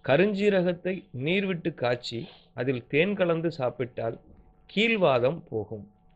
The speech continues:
வயிற்று வலி ஏற்பட்டவர்களுக்கு தொப்புளை சுற்றிலும் தேன் தடவினால் தொந்தரவுகள் குறையும், கல்லீரல் வலுவடையும். அல்சர் நோய்க்கு சாப்பாட்டிற்கு முன் இரண்டு கரண்டி தேனை தொடர்ந்து சாப்பிட்டு வர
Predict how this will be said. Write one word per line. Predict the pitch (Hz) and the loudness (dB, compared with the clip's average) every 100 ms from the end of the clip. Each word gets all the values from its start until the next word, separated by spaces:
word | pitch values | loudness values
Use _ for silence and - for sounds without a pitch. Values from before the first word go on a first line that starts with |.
| _ _ _ _ - | _ _ _ _ -14
வயிற்று | 113 127 208 240 226 | 2 6 6 4 2
வலி | 202 196 - - | 2 2 -4 -2
ஏற்பட்டவர்களுக்கு | 143 147 139 135 131 123 123 120 - 135 - _ _ _ - | 0 2 -2 0 0 0 -2 -4 -4 -6 -6 _ _ _ 0
தொப்புளை | 147 208 208 202 | 0 2 0 0
சுற்றிலும் | 165 151 147 143 156 _ _ - | -6 -6 -4 -4 -6 _ _ -4
தேன் | 135 170 170 | 0 2 2
தடவினால் | 131 123 117 110 117 - _ _ - | 2 2 -2 -4 -6 -8 _ _ -6
தொந்தரவுகள் | 131 156 180 151 135 156 - | -2 2 2 0 -2 -2 -4
குறையும், | - 117 117 110 98 - _ _ _ _ - | -8 -2 0 -2 -10 -20 _ _ _ _ -6
கல்லீரல் | 131 156 208 196 143 196 - - | -2 0 2 2 0 -4 -12 -6
வலுவடையும். | 120 131 120 107 104 - _ _ _ _ _ _ - | 0 2 2 2 -4 -10 _ _ _ _ _ _ 0
அல்சர் | 147 190 226 226 | 2 2 0 0
நோய்க்கு | 196 180 165 - 120 160 _ _ _ - - | 0 -2 -4 -4 -6 -6 _ _ _ -16 -2
சாப்பாட்டிற்கு | 131 160 - 196 196 190 - 170 123 | 2 4 4 0 2 -2 -2 -4 -2
முன் | 151 151 _ _ - | -4 -6 _ _ -2
இரண்டு | 139 151 151 | 2 2 2
கரண்டி | 147 151 180 175 | 2 2 2 0
தேனை | 135 143 160 139 - | 0 2 0 -2 -8
தொடர்ந்து | - 131 165 196 196 | -2 2 2 2 -4
சாப்பிட்டு | 135 123 139 127 120 | -4 -2 -4 -2 -2
வர | 107 117 | 0 -2